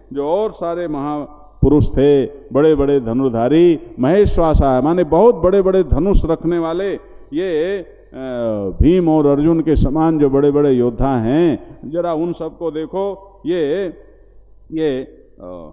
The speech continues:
विराट हैं, सात्विकी हैं, और, अ, राजा द्रुपद हैं, दृष्टिकेतु हैं, चेकितान हैं, नारायण, और ये काशीराज हैं, पुरजित कुंती भोज हैं,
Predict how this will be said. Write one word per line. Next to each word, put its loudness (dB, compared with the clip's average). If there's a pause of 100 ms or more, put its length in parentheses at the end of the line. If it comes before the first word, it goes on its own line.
(160)
विराट -8
हैं, -10 (680)
सात्विकी -6
हैं, -6 (280)
और, -4
अ, -8 (180)
राजा -4
द्रुपद -8
हैं, -6
दृष्टिकेतु -6
हैं, 0
चेकितान -4
हैं, -4 (600)
नारायण, -2 (320)
और -12
ये -6
काशीराज -6
हैं, -2 (460)
पुरजित -2
कुंती 4
भोज 4
हैं, 0